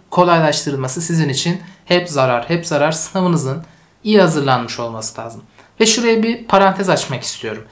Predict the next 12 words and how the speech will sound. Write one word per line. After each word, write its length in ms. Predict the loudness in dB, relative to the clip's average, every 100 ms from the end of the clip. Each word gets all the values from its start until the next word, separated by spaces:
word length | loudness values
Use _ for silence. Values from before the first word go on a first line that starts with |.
| -20 _ 2
Deprem 460 | 2 4 2 2 2
ve 80 |
hastalık, 580 | 2 2 0 -2 -4 -8 -18 _
e, 180 | -4 -2
kısmına 400 | -2 0 2 2
özellikle 520 | 4 2 2 0 0
değindim. 400 | 0 -2 -4 -4 -10 -20 -4
Acaba 380 | -2 0 4 4
böyle 180 | 4 4
olağanüstü 600 | 6 6 6 4 0 2
olaylar 380 | 4 4 4 4
olduğunda 680 | 2 2 0 0 -2 -4